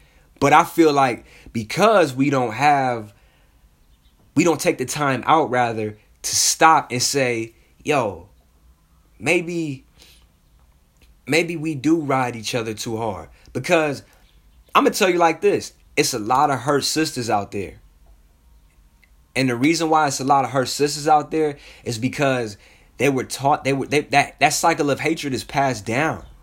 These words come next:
from the mother, from the grandmother, from the aunties. And there's a lack of, you can see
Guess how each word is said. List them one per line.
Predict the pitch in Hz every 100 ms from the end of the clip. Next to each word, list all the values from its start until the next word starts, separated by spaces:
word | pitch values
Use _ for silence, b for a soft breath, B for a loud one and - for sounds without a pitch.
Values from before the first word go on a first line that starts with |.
| -
from | - 110
the | 95
mother, | 92 143 110
from | 98 95
the | 85
grandmother, | 85 135 131 104 87
from | - 90
the | 82
aunties. | 127 131 - 95 85 - b b b b -
And | 123
there's | 139 127
a | 110
lack | 131 147 143
of, | 131 B B
you | - 202
can | 196
see | - 196 214 202 170